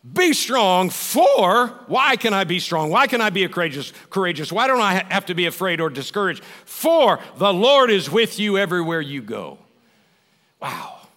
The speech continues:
But Brother Larry, I don't feel like he's with me. Well, that's why we read that God told us to be persistent with our faith. In other words, don't walk by sight, walk by faith.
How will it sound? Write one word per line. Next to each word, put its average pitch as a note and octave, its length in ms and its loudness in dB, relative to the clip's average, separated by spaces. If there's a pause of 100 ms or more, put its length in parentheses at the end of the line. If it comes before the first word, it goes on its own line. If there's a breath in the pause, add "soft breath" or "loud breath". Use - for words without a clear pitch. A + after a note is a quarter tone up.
(100)
But F#3 160 -12
Brother G#3+ 280 -6
Larry, A3+ 320 -4
I C4 160 -2
don't G#3 240 -4
feel E4+ 320 -6
like D#3 280 -2
he's D#3+ 280 -12
with C3 180 -8
me. A#2 120 -8
Well, B2+ 120 -6
that's G3+ 220 -2
why G#3+ 200 0
we F#3+ 180 -2
read F#3+ 340 0 (540 loud breath)
that D3 140 -8
God G3+ 240 2
told G3+ 220 0
us F3+ 100 -4
to F3+ 120 -6
be F#3+ 120 -2
persistent G#3+ 680 -2
with G#3+ 160 0
our A3+ 120 2
faith. C4+ 360 -2
In F3+ 80 -2
other G#3 180 0
words, F#3+ 160 -2
don't G3 300 -4
walk G3 260 0
by F3+ 140 0
sight, B3+ 440 0
walk E3 240 -2
by A3 140 2
faith. C#4 560 -4